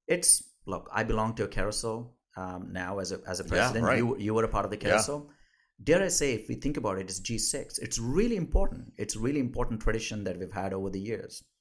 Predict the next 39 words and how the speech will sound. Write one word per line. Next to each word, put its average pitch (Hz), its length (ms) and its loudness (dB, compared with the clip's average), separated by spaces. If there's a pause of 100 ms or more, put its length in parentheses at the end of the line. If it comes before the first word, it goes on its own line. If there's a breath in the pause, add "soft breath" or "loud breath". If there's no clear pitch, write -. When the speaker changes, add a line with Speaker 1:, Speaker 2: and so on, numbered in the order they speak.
(560 soft breath)
Speaker 1:
But 120 120 4
if 120 120 -4
you 139 60 0
think 196 260 -2
about 190 200 2
the - 80 -2
combined 113 720 -2
population 104 560 6
of 85 120 -10
these 95 380 -2
six - 320 2
countries, - 720 -4 (380)
the 104 60 -4
seven 123 340 2
societies, 90 680 2
U 98 200 0
S, 98 180 2
we - 80 4
have 92 160 -2
A 95 180 -2
O 92 140 0
S 92 200 -2
and 95 100 -4
A 92 60 -4
O 95 140 -6
A 92 260 -6 (480 soft breath)
that 101 160 -4
represent, 90 520 2 (760)
is 117 460 -2 (280)
less 117 440 2
than 90 440 -6 (200)
probably 156 580 -4
eight 117 220 -4
to - 80 12
ten 101 200 10
percent - 260 -2
of - 20 -6
the 90 120 -8
world. - 200 -8